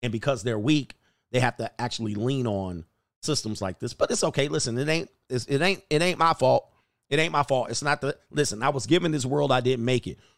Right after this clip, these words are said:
But the one thing I know, and the one thing they underestimate, is I'm gonna be here for a long time. And everything that I learn,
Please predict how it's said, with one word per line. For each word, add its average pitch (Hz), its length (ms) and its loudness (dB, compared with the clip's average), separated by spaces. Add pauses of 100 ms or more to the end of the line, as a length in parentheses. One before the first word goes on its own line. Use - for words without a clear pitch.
(140)
But 135 240 2
the 131 80 2
one 160 300 2
thing 190 180 0
I 175 160 4
know, 147 380 2 (600)
and 92 80 -4
the 90 80 2
one 135 200 4
thing 139 200 0
they 127 140 4
underestimate, 117 720 0 (540)
is 117 40 -4
I'm 127 100 2
gonna 131 100 2
be 135 120 2
here 127 160 4
for 127 200 4
a - 20 4
long 123 240 4
time. 113 420 0 (440)
And 131 100 2
everything 139 360 -2
that 143 120 4
I 139 100 4
learn, 180 400 4